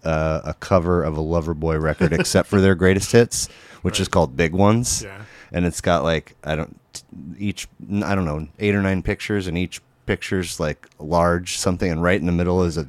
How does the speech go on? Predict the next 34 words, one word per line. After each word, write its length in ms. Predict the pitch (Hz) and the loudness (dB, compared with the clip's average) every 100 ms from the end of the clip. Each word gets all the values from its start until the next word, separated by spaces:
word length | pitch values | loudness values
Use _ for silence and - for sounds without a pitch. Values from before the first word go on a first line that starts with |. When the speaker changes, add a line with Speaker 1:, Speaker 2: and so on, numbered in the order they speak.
| - - | -8 -2
Speaker 1:
big 180 | 87 - | -2 0
set 160 | 92 | 0
of 100 | 76 | 2
boobs. 520 | 80 185 117 - - 247 - | 2 2 0 -2 -6 -6 -12
<laughs> 60 | - - - - - - - _ _ | -10 -8 -8 -14 -20 -20 -20 _ _
But 480 | 208 180 170 165 131 | -10 -8 -8 -10 -2
Speaker 2:
Yeah, 140 | 143 147 | 4 6
Speaker 1:
this 160 | 143 | 6
Speaker 2:
so 80 | 151 | 8
Speaker 1:
one 240 | 131 127 123 | 8 10 8
Speaker 2:
this 180 | 123 | 4
one, 320 | 139 135 131 123 _ - _ _ _ - | -2 -4 -6 -12 _ -20 _ _ _ -12
the, 560 | 123 135 135 131 127 - - - - | -4 -2 -2 -4 -8 -12 -20 -20 -14
the 100 | 110 | -8
red 260 | 123 131 | -4 -4
leather 280 | 123 123 123 | -4 -4 -6
pants. 400 | - 117 98 95 | -8 -14 -10 2
Speaker 1:
Uh-huh. 460 | 101 101 101 120 143 - - - _ - - | 4 6 6 6 4 -4 -20 -20 _ -16 -8
Speaker 2:
Uh, 420 | 123 120 113 110 - _ _ - _ _ - - - _ | -6 -6 -8 -12 -16 _ _ -20 _ _ -20 -20 -20 _
so 480 | - 165 165 156 151 _ _ _ _ _ _ _ _ - | -2 4 4 2 -4 _ _ _ _ _ _ _ _ -8
my 180 | 127 | -8
family 440 | 123 170 185 147 120 | -4 -4 -4 -4 -8
and 80 | 110 | -10
I 180 | 104 104 | -14 -14
would 200 | 107 107 107 | -16 -18 -20
used 300 | - 123 120 - | -12 -10 -10 -14
to 60 | |
travel. 580 | - 110 107 98 95 90 _ | -16 -14 -12 -14 -18 -20 _
We'd 200 | 120 110 101 _ _ 127 | -16 -14 -18 _ _ -10
drive 220 | 123 107 | -10 -10
out 160 | 95 | -16
to 60 | - | -18
California. 460 | 104 95 - 87 87 | -18 -18 -20 -20 -20
Speaker 1:
Okay. 340 | 98 - 95 | -4 2 2